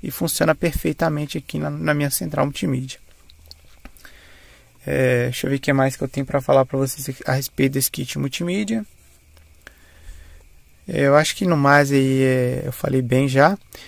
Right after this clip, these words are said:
Que nem que é, você, pra vocês fazerem ligação, por exemplo, se t-, tiver pareado o Bluetooth do telefone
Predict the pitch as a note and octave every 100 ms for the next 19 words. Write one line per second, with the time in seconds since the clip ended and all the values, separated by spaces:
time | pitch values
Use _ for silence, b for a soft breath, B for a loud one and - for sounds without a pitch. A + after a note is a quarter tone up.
0 | B - E3+ D#3+ - D3 C#3+ C3+ B2+ -
1 | - - - C#3+ D3 D3 - D#3 - D3
2 | D3+ D3 D3 D3 C#3 - C3 C#3+ C3+ C3
3 | - - - - - C3+ C#3 D3+ C#3 C3
4 | C3 B2+ C3+ C3 C3 - C#3+ C3+ - C3+